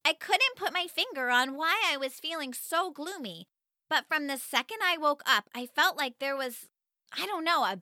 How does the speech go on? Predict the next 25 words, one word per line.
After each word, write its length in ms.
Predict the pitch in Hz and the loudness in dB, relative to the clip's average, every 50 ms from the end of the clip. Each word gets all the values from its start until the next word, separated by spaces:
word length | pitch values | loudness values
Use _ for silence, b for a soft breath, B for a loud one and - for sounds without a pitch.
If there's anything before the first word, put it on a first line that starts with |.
| - _ | -8 _
big 220 | 359 370 392 294 | -6 -4 -4 -6
heavy 460 | 285 - - - 311 339 320 359 330 269 | -8 -10 -4 -2 -2 -2 -2 -2 -6 -8
blanket 720 | 202 - 254 226 226 247 277 320 359 381 330 349 269 240 | -8 -10 -12 -10 -8 -6 -6 -6 -6 -4 -2 0 2 4
on 180 | 226 214 220 208 | 4 2 2 2
my 160 | 208 202 214 | 2 0 0
shoulders 800 | 202 - - 311 285 330 427 480 466 285 240 202 185 180 190 | 0 -4 -2 0 2 4 4 4 4 2 -2 -6 -6 -8 -8
or 100 | 196 190 | -8 -8
something. 600 | 196 - 214 190 190 190 - 175 160 160 160 160 - _ _ _ _ _ _ _ _ _ _ - | -6 -6 -6 -6 -6 -8 -10 -12 -12 -12 -14 -18 -20 _ _ _ _ _ _ _ _ _ _ 2
At 200 | - 302 - - | 2 2 2 2
breakfast, 600 | - 330 392 571 - - 254 226 240 - - 254 | 2 0 0 0 0 -2 -2 -2 -2 -4 -4 -2
my 160 | 269 277 294 | 0 2 2
mom 280 | 294 302 311 349 392 330 | 4 4 4 4 4 4
made 180 | 277 262 247 247 | 2 0 0 -2
me 140 | 240 233 233 | -2 -4 -4
these 300 | 220 269 277 269 247 - - _ - | -4 -6 -6 -6 -6 -10 0 _ 4
adorable 960 | 339 349 302 269 254 254 294 359 359 480 359 359 330 294 226 240 226 214 240 | 4 4 4 0 -4 -2 2 4 6 6 6 6 6 4 4 4 2 2 2
happy 380 | - - 254 269 277 - 302 311 | 4 6 6 6 6 4 0 -2
face 320 | 339 - 254 254 285 294 | 0 0 0 0 -2 -4
pancakes 680 | - - - 226 226 240 262 320 330 453 494 - - - - _ _ | -8 -6 -4 -4 -4 -4 -4 -2 -2 -2 -2 -4 -10 -20 -20 _ _
that 120 | - 262 254 | -4 0 2
I 120 | 240 233 | 2 2
usually 680 | 254 240 214 220 294 302 440 269 254 214 226 233 220 | 2 0 -2 -2 -2 -2 -2 -2 -4 -4 -2 -4 -2
go 180 | 214 233 254 254 | 2 2 2 4
bananas 640 | 214 220 233 214 208 247 294 302 254 233 220 208 208 | 6 6 6 6 6 6 6 6 4 2 2 2 0
over. 420 | 202 196 190 185 185 175 185 | -2 -2 -2 -2 -4 -4 -6